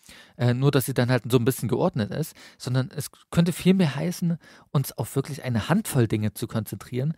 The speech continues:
und den Rest entschlossen zu ignorieren. Hm. Interessant, ein Zettel gegen die Verzettelung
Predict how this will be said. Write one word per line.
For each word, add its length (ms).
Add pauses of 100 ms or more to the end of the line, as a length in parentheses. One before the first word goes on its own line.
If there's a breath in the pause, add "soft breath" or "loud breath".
(320 loud breath)
und 140
den 140
Rest 420 (160)
entschlossen 540
zu 140
ignorieren. 600 (1160)
Hm. 140 (440 loud breath)
Interessant, 480
ein 100
Zettel 440 (280)
gegen 220
die 80
Verzettelung 840